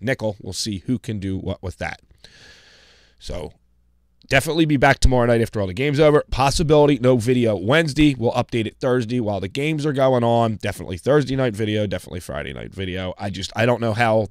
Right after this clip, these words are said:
this Saint Patty's Day thing's gonna work. We're not an Irish bar, but with the after hours, it's,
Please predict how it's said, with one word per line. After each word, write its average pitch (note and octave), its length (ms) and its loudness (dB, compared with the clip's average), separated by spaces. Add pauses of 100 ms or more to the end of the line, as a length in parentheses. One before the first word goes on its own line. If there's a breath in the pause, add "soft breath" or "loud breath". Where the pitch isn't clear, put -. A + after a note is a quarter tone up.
this G#2 180 0
Saint G2 240 0
Patty's G#2+ 300 -2
Day G2 180 -4
thing's F#2+ 260 -8
gonna D#2 220 -10
work. B2 320 2
We're G#2 80 -4
not A#2 200 2
an A2+ 80 0
Irish G#2+ 300 0
bar, G2+ 320 -2
but F#2 240 -10
with F#2+ 120 -12
the G#2 140 -6
after - 280 -6
hours, F#2+ 440 -8
it's, - 360 -14